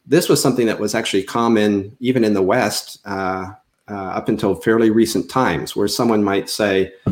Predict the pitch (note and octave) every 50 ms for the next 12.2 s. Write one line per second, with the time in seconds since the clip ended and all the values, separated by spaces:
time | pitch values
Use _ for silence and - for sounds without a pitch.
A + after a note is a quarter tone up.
0 | F2+ E2+ - - - G#2+ G#2 G2 G2+ A2 A#2 A2+ A#2 A#2+ A#2 A#2+ - - _ _
1 | _ _ _ _ _ _ _ - G#2+ G#2 G#2 G2+ G2 F#2+ F2+ F2+ F2 F2+ F2+ _
2 | _ _ _ _ _ _ _ _ _ - A2 G#2+ - - B2 C3 C3+ C3 C3+ C#3+
3 | C#3 C3 B2 A#2+ A#2+ - A2+ G2 - - A#2 A#2+ B2 B2 A#2 G#2 G2 G2 G2 G#2+
4 | A#2 A2+ - - - - _ _ - - A2+ G#2+ G#2 G2 F2+ F#2+ G2 B2 C#3+ C#3+
5 | C3 G#2 - - F2+ E2+ F#2+ C#3 C#3 - - _ _ _ _ _ - G2+ G2+ G2+
6 | - B2 A#2 A2+ A2+ - G#2+ G2+ G2 F#2 F#2 F#2 F#2 A2+ C3+ C#3 A2+ G2 G2 F#2+
7 | F#2 E2 - G#2 F#2+ - - C3 C3 C3+ C3 C3 A2+ A2 G2 - G2+ F2+ - -
8 | A2+ A2 G#2+ G2+ G2 G2+ F#2+ - - G2 D#2 - G2+ F#2 F2+ E2+ E2 - - F2
9 | E2+ E2 F#2+ E2 - - _ _ _ _ _ G2+ G2 F#2+ F#2+ F2+ F#2+ F2+ F2 E2+
10 | - E2+ E2+ D#2+ - - F2+ F2 D#2 C#2 - - _ _ _ - - _ - -
11 | B2+ E3+ G3+ A3+ - - G#3+ - A#2+ A2+ G#2+ B2+ B2+ - C3 B2 A#2 G#2+ G#2+ G#2
12 | G2 - - -